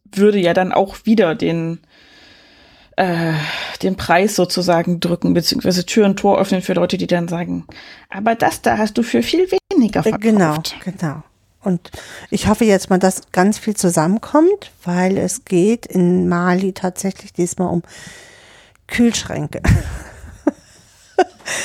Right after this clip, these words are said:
Speaker 2: Also die brauchen gerade in dieser Corona-Zeit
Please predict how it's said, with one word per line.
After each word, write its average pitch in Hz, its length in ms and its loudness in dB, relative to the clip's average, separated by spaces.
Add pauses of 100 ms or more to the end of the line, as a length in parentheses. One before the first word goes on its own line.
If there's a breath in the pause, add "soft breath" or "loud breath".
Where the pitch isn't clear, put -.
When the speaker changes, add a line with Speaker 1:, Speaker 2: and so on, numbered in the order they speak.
(160 loud breath)
Speaker 2:
Also 208 260 2
die 202 400 2
brauchen 202 400 0
gerade 208 480 2
in 202 160 2
dieser 202 260 0
Corona-Zeit 202 1400 0